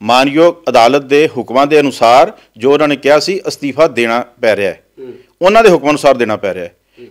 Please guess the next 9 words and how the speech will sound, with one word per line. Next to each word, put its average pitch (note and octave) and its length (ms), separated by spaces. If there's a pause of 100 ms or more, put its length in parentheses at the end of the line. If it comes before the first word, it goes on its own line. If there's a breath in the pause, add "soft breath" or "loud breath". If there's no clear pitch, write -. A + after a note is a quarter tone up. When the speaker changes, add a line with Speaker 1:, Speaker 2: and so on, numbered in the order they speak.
(100)
Speaker 1:
ਕਿਉਂਕਿ F3+ 580 (420)
ਜੋ C#3 240
ਕੁਛ D#3+ 260
ਹੋਇਆ, B2+ 360 (220)
ਉਹ C3+ 60
ਸਾਰੀ C#3 300
ਦੁਨੀਆ A#2+ 320
ਨੇ B2 260
ਆਪਣੀਆਂ A#2 400